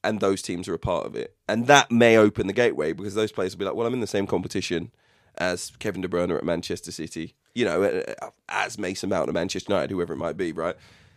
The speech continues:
That could be the only thing. And that's why I think we should move on to it.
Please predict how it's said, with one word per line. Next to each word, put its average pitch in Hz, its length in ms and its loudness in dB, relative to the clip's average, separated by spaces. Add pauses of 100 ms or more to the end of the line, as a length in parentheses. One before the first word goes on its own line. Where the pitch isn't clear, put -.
(220)
That 127 400 4
could 127 160 0
be 127 120 2
the 113 120 6
only 110 180 4
thing. 139 280 2
And 117 140 2
that's - 260 2
why 139 240 6
I 107 40 0
think 104 460 -4
we 107 100 -8
should 156 260 0
move 107 200 2
on 95 120 -2
to 95 140 0
it. - 240 2